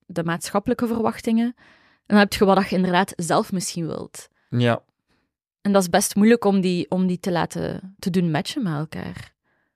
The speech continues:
Speaker 2: Ja, ja, zeker, inderdaad. En verwachtingen van misschien ouders toen je
Speaker 1: Ja.
Speaker 2: jong was en, en familieleden enzovoort, eh,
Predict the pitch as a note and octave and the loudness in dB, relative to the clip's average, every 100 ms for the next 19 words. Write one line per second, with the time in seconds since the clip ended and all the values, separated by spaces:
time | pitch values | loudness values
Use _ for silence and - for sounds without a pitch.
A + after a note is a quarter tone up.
0 | - C3 C#3+ D#3+ E3+ A#2 B2+ C#3+ A#2 A2+ | -2 2 4 4 2 2 2 2 0 0
1 | A2 A#2 C3 A#2+ A2+ A2 A2 B2+ - C3 | 2 4 4 2 -2 0 2 2 2 0
2 | B2 A2 A2+ A#2+ A#2+ A2+ A2+ - A#2 - | 2 2 4 4 4 0 -2 -2 -2 -2
3 | A#2+ A2 C3 C3 - C3 A2+ G#2+ C3 C3 | -2 0 -2 -4 -2 0 4 4 4 4
4 | C3 C3+ - A#2 A2+ A2 - G#2 A2+ B2+ | 4 4 0 0 0 -2 -2 0 2 2
5 | B2+ C3+ C3+ C3 B2 A#2+ A#2 C3 C3 B2 | 2 2 0 -2 0 -2 0 -2 -2 -4
6 | A#2+ | -4